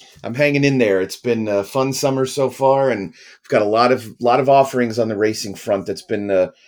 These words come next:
very interesting. Also with us from Monmouth Park, uh,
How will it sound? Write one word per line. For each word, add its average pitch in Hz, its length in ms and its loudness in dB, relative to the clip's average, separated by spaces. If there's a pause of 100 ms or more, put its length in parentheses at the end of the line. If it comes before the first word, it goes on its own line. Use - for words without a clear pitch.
(220)
very 113 260 2
interesting. 120 420 -2
Also 131 320 2
with 123 160 4
us 131 140 2
from 113 160 -2
Monmouth 123 340 0
Park, 139 320 0
uh, 104 240 2